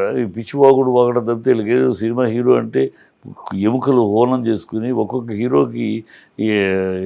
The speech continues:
ఎముకల ప్లేస్లో ప్లేట్లు ఎంతమంది, ఏ-, ఉన్నా, ఏ-, ఎన్ని హీరోలకి ఎన్ని ఉన్నాయో తెలుసా వీళ్ళకి? రెండు వందల కిలో వాళ్ళు లైట్ల ముందు నుంచుని నానా హోనం చేసుకుని, బాడీ హోనం చేసుకుని, కష్టపడి, నానా కష్టాలు పడి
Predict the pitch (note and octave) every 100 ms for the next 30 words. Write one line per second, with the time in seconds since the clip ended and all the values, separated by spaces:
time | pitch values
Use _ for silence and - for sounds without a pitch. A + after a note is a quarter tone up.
0 | G2 G#2+ C3 C3+ A#2+ A#2+ B2+ G2+ B2+ A2+
1 | A2+ B2 A2+ A2+ G2 A2+ A#2 A2 G#2+ G#2
2 | A2 A#2+ A#2 G#2 G#2 G2+ A2 G#2 G#2+ A#2
3 | A#2+ A#2+ A#2 G2+ G#2+ A#2 A2+ G2 G#2+ G#2+
4 | A2+ F#2 F#2 A#2 - _ _ - - G2
5 | G2+ G#2 G#2 G2+ G2+ F#2+ A#2+ B2 A#2+ G2+
6 | A2 A2+ A#2+ A2 G2+ G2+ F#2+ G#2 G2+ C3
7 | - _ _ B2 A2 G2+ G2 G2+ A#2+ F2+
8 | F2+ A#2+ B2+ A#2+ A2+ - G#2+ G2 G#2+ G#2+
9 | F#2+ A2 A2 G#2 G2 G2+ A#2 - G2 -
10 | A#2 A#2 A#2 F3 - _ _ - F2 G2+
11 | A#2 G#2 A2 - A#2+ A#2 G2+ A2 G3